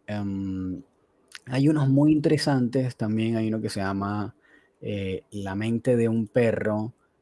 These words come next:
que si no me equivoco es de Bruce Fogel,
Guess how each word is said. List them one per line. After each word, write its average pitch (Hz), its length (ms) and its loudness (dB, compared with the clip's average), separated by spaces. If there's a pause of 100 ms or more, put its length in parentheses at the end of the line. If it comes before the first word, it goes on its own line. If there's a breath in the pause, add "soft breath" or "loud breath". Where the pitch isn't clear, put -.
(300)
que 107 400 -2
si - 160 -6
no 98 100 -4
me 107 100 -2
equivoco 104 600 -2
es 104 240 -4
de 107 140 0
Bruce 135 500 4
Fogel, 98 600 4